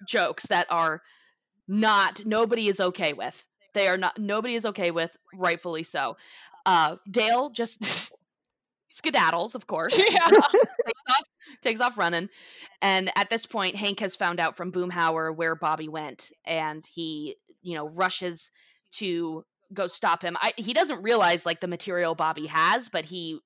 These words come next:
Speaker 1: doesn't want Bobby to do stand-up. He's, he just doesn't want it to happen. So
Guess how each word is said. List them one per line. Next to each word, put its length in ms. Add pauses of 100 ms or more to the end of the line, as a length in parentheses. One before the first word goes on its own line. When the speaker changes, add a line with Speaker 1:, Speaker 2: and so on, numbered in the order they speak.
(320)
Speaker 1:
doesn't 320
want 260
Bobby 340
to 140
do 500
stand-up. 600
He's, 440
he 120
just 240
doesn't 220
want 160
it 40
to 80
happen. 340
So 280